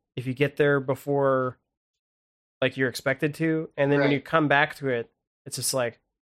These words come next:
Speaker 1: "Oh, this guy? Brr." <laughs>
Speaker 2: Yeah, exactly. Just, like, crunch. You're,
Speaker 1: Yeah.
Speaker 2: you're gone now. But yeah, like, I also, like, when I,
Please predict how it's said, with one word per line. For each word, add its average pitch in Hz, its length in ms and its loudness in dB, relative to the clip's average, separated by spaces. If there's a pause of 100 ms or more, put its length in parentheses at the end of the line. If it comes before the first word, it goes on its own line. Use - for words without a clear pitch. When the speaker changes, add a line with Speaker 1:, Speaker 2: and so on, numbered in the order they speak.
(340)
Speaker 1:
"Oh, 127 140 0
this 143 220 2
guy? 202 380 4 (180)
Brr." 175 580 4
<laughs> - 40 -6 (380)
Speaker 2:
Yeah, 170 300 4
exactly. 156 580 2
Just, 123 240 -12
like, 120 460 -8
crunch. 151 680 2 (240)
You're, 117 140 -2
Speaker 1:
Yeah. 98 180 -4
Speaker 2:
you're 139 120 -2
gone 131 240 -2
now. 127 100 -10 (300)
But 208 100 2
yeah, 170 240 6
like, 165 260 0
I 165 120 4
also, 170 500 2 (160)
like, 143 160 0
when 151 140 2
I, 135 180 -2